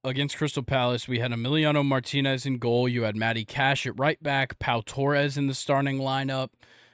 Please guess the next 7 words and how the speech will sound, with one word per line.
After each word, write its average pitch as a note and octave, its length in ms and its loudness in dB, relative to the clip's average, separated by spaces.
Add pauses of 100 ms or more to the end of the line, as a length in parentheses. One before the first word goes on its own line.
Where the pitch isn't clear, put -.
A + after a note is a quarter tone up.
(180)
Um, G#2 520 0 (500)
that C#3 220 6
was D3 160 0
a C#3+ 60 2
big C#3 260 2
difference C#3 380 -2
here C#3 360 0